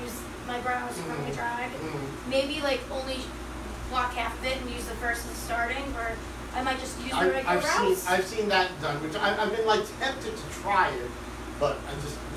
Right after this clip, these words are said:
Speaker 2: <laughs> never get around to it. So it's like,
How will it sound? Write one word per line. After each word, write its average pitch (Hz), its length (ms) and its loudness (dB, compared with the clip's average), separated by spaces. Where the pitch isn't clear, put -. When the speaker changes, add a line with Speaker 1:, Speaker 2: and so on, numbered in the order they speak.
Speaker 2:
<laughs> - 320 -6
never - 320 0
get 160 140 -4
around 139 300 0
to 123 80 -6
it. - 760 -8
So 104 240 -2
it's - 240 -6
like, - 140 -2